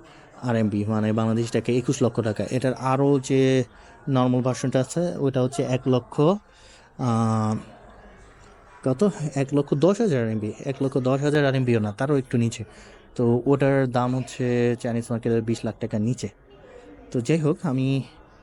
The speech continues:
আপনাদেরকে এই গাড়িটাই পরিচয় করে দিই। একুশ লাখ টাকার মধ্যে ফুল ইলেকট্রিক গাড়ি, পাঁচশো পন-, পাঁচশো তিরিশ কিলোমিটার চালাতে পারবেন। তবে আমি হাইব্রিড গাড়িগুলো প্রিফার করি আর কি। হাইব্রিড গাড়িগুলো হলে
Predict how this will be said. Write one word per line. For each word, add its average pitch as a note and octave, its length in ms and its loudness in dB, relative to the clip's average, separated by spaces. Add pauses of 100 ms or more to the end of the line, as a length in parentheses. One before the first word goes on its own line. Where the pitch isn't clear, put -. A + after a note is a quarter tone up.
(300)
আপনাদেরকে A#2 640 0
এই B2 360 -4
গাড়িটাই A#2+ 440 2
পরিচয় C3+ 360 -2
করে A#2+ 220 0
দিই। A#3+ 180 -2
একুশ - 300 -4
লাখ A#2+ 140 -2
টাকার A#2 220 0
মধ্যে D3 260 -2
ফুল C#3 320 -2
ইলেকট্রিক C3+ 440 -2
গাড়ি, C3+ 220 -2 (560)
পাঁচশো C3 260 0
পন-, B2+ 220 -2 (140)
পাঁচশো C3+ 260 -2
তিরিশ E3 300 -4
কিলোমিটার A2+ 380 -2
চালাতে A#2+ 340 -2
পারবেন। C#3+ 260 -2 (120)
তবে B2 420 2 (560)
আমি C#3+ 180 0
হাইব্রিড B2+ 400 0
গাড়িগুলো A2 320 2
প্রিফার A2 360 -4
করি G#2 260 0
আর G2 100 -2
কি। G2 140 -4 (320)
হাইব্রিড A#2+ 380 0
গাড়িগুলো B2+ 380 2
হলে C#3 340 2